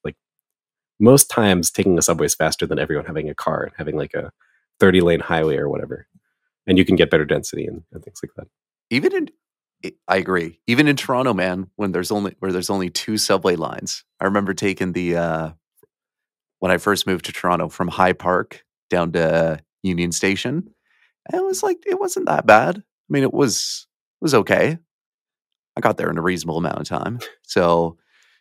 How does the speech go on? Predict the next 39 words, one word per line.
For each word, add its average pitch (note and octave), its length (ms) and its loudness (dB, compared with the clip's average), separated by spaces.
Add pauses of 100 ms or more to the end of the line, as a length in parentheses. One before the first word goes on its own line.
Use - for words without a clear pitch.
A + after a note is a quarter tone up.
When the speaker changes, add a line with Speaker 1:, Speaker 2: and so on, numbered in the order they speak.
(220)
Speaker 2:
you're C3 120 4
right. C3+ 280 6
Like, G2+ 140 -2
a G#2 40 0
lot A#2+ 140 6
of C#3+ 60 4
this G#2+ 180 2
infrastructure - 460 -2
has F2 120 -4
already F2 220 -2 (160)
been F2+ 240 -2
created. - 840 -8 (220)
Do A2 80 -6
you A2 60 0
think B2+ 160 4
there G2+ 80 6
just F#2+ 240 0
needs F#2+ 220 -2
to F2 80 -10
be F2 120 -8
more F2 420 -2 (240)
of G2 400 -2
it? G#3 540 -6 (300)
Like, F2 320 0 (400)
the G2 80 -2
solution C3 400 2
isn't F2+ 260 -2
reinventing F#2 720 0
the E2+ 80 -2
subway. C2+ 400 -2
The E2 140 -6
solution G#2 400 -4
is D2+ 100 -4
just - 160 -10 (380)
putting F2 340 -4
in A#2+ 460 -2 (400)
more D#2 280 -4
subway - 460 2
lines - 560 -14